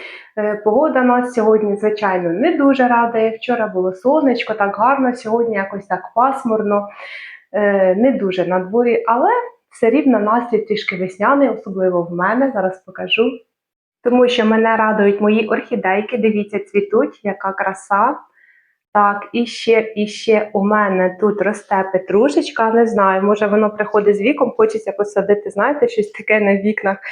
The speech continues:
Петрушка, правда, мабуть, її треба прорвати, не знаю, тому що вона таким гарним кущом.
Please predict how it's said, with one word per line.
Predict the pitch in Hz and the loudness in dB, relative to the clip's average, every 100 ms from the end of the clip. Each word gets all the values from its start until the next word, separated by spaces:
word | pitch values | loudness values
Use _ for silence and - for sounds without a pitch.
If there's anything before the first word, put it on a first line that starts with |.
| - - - | -12 -14 -4
Петрушка, | 220 - 233 285 - 202 | -2 2 2 2 0 -2
правда, | 214 208 208 | 0 0 0
мабуть, | 208 196 202 - | 0 0 -2 0
її | 208 | 0
треба | 208 202 196 | 2 0 0
прорвати, | 196 202 202 233 254 208 | 0 0 2 0 2 0
не | 190 | -2
знаю, | 185 190 185 185 | 0 0 0 -2
тому | 196 | -6
що | 202 202 | -4 -4
вона | 190 190 | -2 -2
таким | 190 185 240 | -2 -2 -2
гарним | 208 185 185 | 0 -2 -2
кущом. | 185 196 190 - 180 | -2 -4 -2 -2 -2